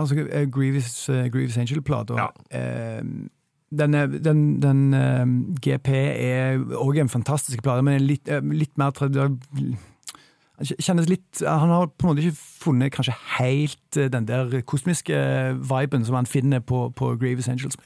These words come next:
Speaker 1: Det er helt spektakulært.
Speaker 2: Ja, og det er jo en skive som,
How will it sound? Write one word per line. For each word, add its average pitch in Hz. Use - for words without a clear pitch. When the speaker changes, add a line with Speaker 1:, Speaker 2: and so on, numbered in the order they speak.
Speaker 1:
Det 131
er 104
helt -
spektakulært. -
Speaker 2:
Ja, 110
og 156
det 156
er 151
jo 147
en 139
skive 143
som, 127